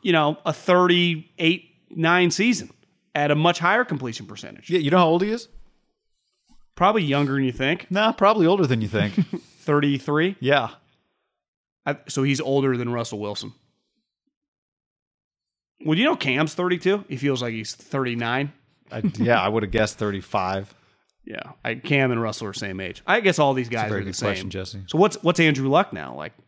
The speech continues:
Speaker 1: thirty-two, thirty-three?
Speaker 2: Yeah,
Speaker 1: Probably?
Speaker 2: young, young enough to
Speaker 1: <laughs>
Speaker 2: be in his prime.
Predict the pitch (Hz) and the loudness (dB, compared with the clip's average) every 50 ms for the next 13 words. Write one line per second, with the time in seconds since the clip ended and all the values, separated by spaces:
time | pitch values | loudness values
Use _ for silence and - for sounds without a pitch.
0 | _ _ _ _ _ _ _ _ _ - - 123 113 110 107 - 123 117 139 139 | _ _ _ _ _ _ _ _ _ -6 -6 -4 -4 -6 -6 -4 -4 -2 -2 -2
1 | - 120 120 120 - 120 117 131 147 156 175 165 120 131 - 117 120 - - 143 | -4 -6 -6 -6 -6 -6 -4 -4 -4 -2 0 0 0 0 2 2 2 2 2 2
2 | 123 120 117 117 120 117 113 - 262 113 104 98 95 90 - - - - - - | 2 4 4 6 4 4 4 4 2 2 2 0 0 -2 -6 -8 -10 -14 -20 -20
3 | - - - - - - - 147 131 127 117 113 - - - 113 113 113 117 127 | -18 -18 -20 -20 -4 2 4 6 6 6 4 2 -2 -2 0 2 4 4 4 4
4 | 151 165 | 2 -2